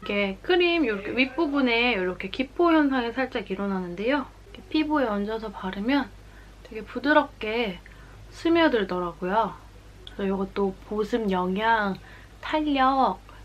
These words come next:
이런 기능을 가지고 있는 안티에이징 크림입니다. 최대한 이렇게 좀 중력을 거스르는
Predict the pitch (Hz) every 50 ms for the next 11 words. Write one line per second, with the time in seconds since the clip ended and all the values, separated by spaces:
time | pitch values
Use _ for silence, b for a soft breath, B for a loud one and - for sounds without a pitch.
0 | B - - 196 190 190 208 202 196 190 - 208 208 208 208 208 202 196 190 190
1 | - 190 190 180 185 196 190 196 196 185 180 175 175 208 240 240 226 - - 196
2 | 190 185 - 196 196 190 196 208 208 208 - 262 277 277 262 226 - - - -
3 | - - - - - - - 320 339 330 339 330 311 302 294 311 311 285 247 -
4 | - 214 208 208 208 - - - 196 190 - B B B B B B B B B
5 | B B - - - 220 214 202 196 190 190 190 - - - - - - - -
6 | - - - - - - - - - - - - - - - - - - - -
7 | - - - - - - - - - 220 226 226 226 233 233 226 214 214 208 202
8 | 196 - - 196 190 190 - 196 202 202 185 185 190 190